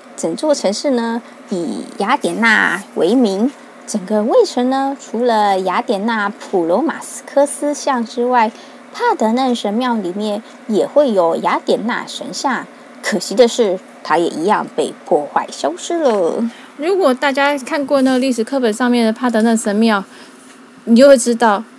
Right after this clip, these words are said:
Speaker 2: 帕德嫩神庙就是剩下的外，外围的那些柱子，里面是空，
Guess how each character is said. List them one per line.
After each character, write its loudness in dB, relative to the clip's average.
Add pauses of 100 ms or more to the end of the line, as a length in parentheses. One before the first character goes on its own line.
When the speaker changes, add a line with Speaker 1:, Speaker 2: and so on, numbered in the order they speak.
Speaker 2:
帕 0
德 4
嫩 4
神 2
庙 4
就 0
是 -2
剩 0
下 2
的 2
外， 6
外 6
围 0
的 0
那 4
些 4
柱 0
子， -8
里 -2
面 4
是 -2
空， 4